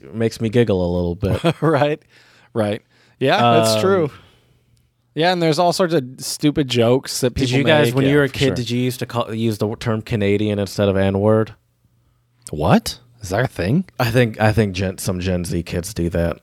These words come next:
Speaker 1: around on
Speaker 2: Really?
Speaker 1: the internet, or people do that on the internet. Yeah, these
Speaker 2: Okay.
Speaker 1: Canadians.
Speaker 2: Well, Jared, I grew up in a small enough farm town that the, the
Speaker 1: <laughs>
Speaker 2: racist was just there. It wasn't. There
Speaker 1: I
Speaker 2: was
Speaker 1: didn't
Speaker 2: no
Speaker 1: think
Speaker 2: need
Speaker 1: you'd
Speaker 2: to hide
Speaker 1: actually,
Speaker 2: it.
Speaker 1: I didn't think you'd
Speaker 2: <laughs>
Speaker 1: actually be like, "Oh yeah, we did that too."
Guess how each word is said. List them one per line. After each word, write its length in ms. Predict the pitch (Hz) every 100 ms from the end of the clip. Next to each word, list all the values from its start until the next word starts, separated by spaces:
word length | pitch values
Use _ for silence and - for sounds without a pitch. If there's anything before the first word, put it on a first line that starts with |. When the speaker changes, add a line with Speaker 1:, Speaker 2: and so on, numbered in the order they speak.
| _ -
Speaker 1:
around 200 | 95 92
on 40 | 90
Speaker 2:
Really? 240 | 107 165
Speaker 1:
the 40 | 190
internet, 320 | 92 90 87
or 60 |
people 240 | - 98 92
do 100 | 92
that 100 | 87
on 80 | 87
the 100 | 87
internet. 420 | 90 87 87 -
Yeah, 300 | 90 90 90 - _ _ _ _ _ _ _
these 180 | 104 -
Speaker 2:
Okay. 60 |
Speaker 1:
Canadians. 840 | - 92 101 90 87 92 - - - - - - _
Speaker 2:
Well, 80 | 147
Jared, 160 | 147 175
I 160 | 156 175
grew 160 | 220
up 120 | 220
in 100 | 190
a 80 | 160
small 300 | - 165 156
enough 180 | 151 143
farm 260 | - 143 143
town 200 | 143 123
that 280 | 113 123
the, 280 | 123 120 139
the 0 |
Speaker 1:
<laughs> 40 | 135
Speaker 2:
racist 460 | 170 214 196 151
was 160 | 139 120
just 180 | 117 104
there. 300 | 110 104 87
It 180 | 110
wasn't. 320 | 120 123 120 110 98 -
There 100 | 123
Speaker 1:
I 80 | 135
Speaker 2:
was 80 | 151
Speaker 1:
didn't 60 | 147
Speaker 2:
no 60 | 139
Speaker 1:
think 100 | 139
Speaker 2:
need 60 |
Speaker 1:
you'd 60 | 120
Speaker 2:
to 60 | 110
hide 160 | 104 117
Speaker 1:
actually, 300 | 104 101 98
Speaker 2:
it. 100 | -
Speaker 1:
I 80 |
didn't 140 | 117 120
think 120 | 120
you'd 100 | 113
Speaker 2:
<laughs> 20 | 107
Speaker 1:
actually 240 | 101 101
be 60 | 101
like, 140 | 95
"Oh 100 | 80
yeah, 280 | 98 87 80 80
we 100 | 85
did 200 | 82 76
that 220 | 80 -
too." 300 | - 85